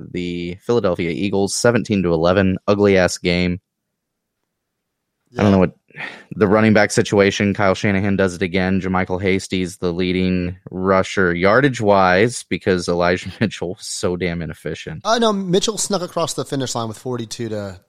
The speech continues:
Speaker 2: to Hasty's thirty-eight. So it was, it was pretty
Speaker 1: Oh,
Speaker 2: much,
Speaker 1: excuse me.
Speaker 2: but, but Mitchell needed seventeen carries to do that. <laughs> Hasty got his
Speaker 1: Yeah.
Speaker 2: in five.
Speaker 1: Right.
Speaker 2: Um,
Speaker 1: Um, and the receptions, I mean, Hasty was four for five, twenty-one yards. Uh,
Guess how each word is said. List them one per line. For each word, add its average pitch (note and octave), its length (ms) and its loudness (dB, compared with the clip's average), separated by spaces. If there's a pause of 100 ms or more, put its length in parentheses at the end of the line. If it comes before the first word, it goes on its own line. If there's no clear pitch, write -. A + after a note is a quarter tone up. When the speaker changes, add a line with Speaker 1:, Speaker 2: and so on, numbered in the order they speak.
(160)
Speaker 2:
to - 80 -14
Hasty's A2+ 420 -10
thirty-eight. G#2 560 -10
So A#2 320 -2
it B2 40 -4
was, C3 200 -4
it D#3 100 -6
was D#3+ 140 0
pretty F3 200 2
Speaker 1:
Oh, D#3+ 180 6
Speaker 2:
much, D#2+ 100 -2
Speaker 1:
excuse B2+ 280 -2
me. F2+ 200 -4
Speaker 2:
but, E3 220 0
but C3+ 140 2
Mitchell E3 260 0
needed C#3+ 220 0
seventeen C3+ 540 -2
carries A#2 340 -6
to G#2+ 80 -14
do G2+ 180 -12
that. F2+ 240 -20 (300)
<laughs> - 140 -20
Hasty D#3 320 0
got C3 160 -2
his C3 80 0
Speaker 1:
Yeah. G#2+ 200 4
Speaker 2:
in C#2+ 60 -8
five. F#2+ 380 -8 (560)
Speaker 1:
Right. G#2+ 260 2
Speaker 2:
Um, G#2 200 -6
Speaker 1:
Um, G2+ 380 -2
and G#2+ 380 -4
the G#2+ 80 -6
receptions, A2+ 640 -2
I G#2+ 40 -4
mean, G2 120 0
Hasty G#2 380 -2
was F#2 160 -6
four G#2 240 -2
for G#2 160 -6
five, F#2+ 520 2
twenty-one G2 440 -2
yards. F2+ 640 -4
Uh, E2 320 0